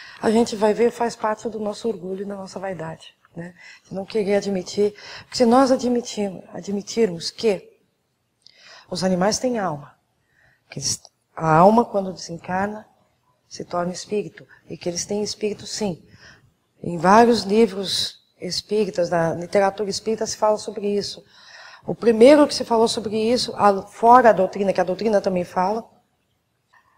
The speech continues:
no livro Nosso Lar, que ele relata,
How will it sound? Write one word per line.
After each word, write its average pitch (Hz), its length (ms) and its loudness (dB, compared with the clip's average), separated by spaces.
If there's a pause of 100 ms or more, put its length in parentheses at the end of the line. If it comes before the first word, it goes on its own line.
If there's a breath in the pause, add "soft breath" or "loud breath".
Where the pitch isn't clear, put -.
(600)
no 196 120 -4
livro 208 240 2
Nosso 220 300 4
Lar, 202 440 4
que - 80 -4
ele 214 100 2
relata, 214 640 2